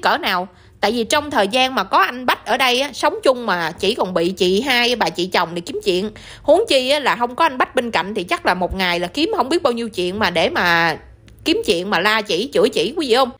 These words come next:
Và thêm cái điều thứ ba nữa là anh Bách nói với chị á, là anh Bách nghi ngờ cái sự chung thủy của chị. Cái điều đó giống như là làm cho chị cảm thấy giống như là tại sao mà anh Bách lại giống như là tới lúc này anh Bách vẫn chưa có đủ niềm tin.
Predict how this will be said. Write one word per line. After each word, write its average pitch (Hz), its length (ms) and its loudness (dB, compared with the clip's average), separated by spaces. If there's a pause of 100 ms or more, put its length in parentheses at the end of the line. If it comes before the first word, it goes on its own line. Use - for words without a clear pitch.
(140)
Và 214 180 2
thêm 302 220 0
cái 349 100 0
điều 220 180 4
thứ 294 140 -2
ba 269 260 4
nữa 233 400 -4
là 208 180 2
anh 240 160 -6
Bách 320 180 -2
nói 302 200 0
với 359 180 -4
chị 190 160 0
á, 330 120 -2
là 180 380 0 (100)
anh 254 160 -4
Bách 311 160 0
nghi 269 160 -4
ngờ 208 260 0
cái - 80 -6
sự 190 220 -2
chung 254 200 -2
thủy 208 220 4
của 294 80 -2
chị. 226 340 0 (680)
Cái 392 100 2
điều 233 220 4
đó 269 120 4
giống 359 160 -4
như 294 140 0
là 208 160 2
làm 196 220 0
cho 254 80 0
chị 220 200 2
cảm 226 220 -4
thấy 339 260 -2
giống 269 160 0
như 277 160 -4
là 185 340 0 (340)
tại 202 180 2
sao 285 240 2
mà 233 100 -2
anh 254 180 -4
Bách 359 180 0
lại 233 220 0
giống 320 120 -4
như 277 160 -2
là 240 140 4
tới 320 240 2
lúc 403 160 0
này 214 160 0
anh 226 140 -4
Bách 349 240 -2
vẫn 226 200 0
chưa 285 180 -2
có 339 100 0
đủ 262 180 4
niềm 202 220 0
tin. 277 320 -2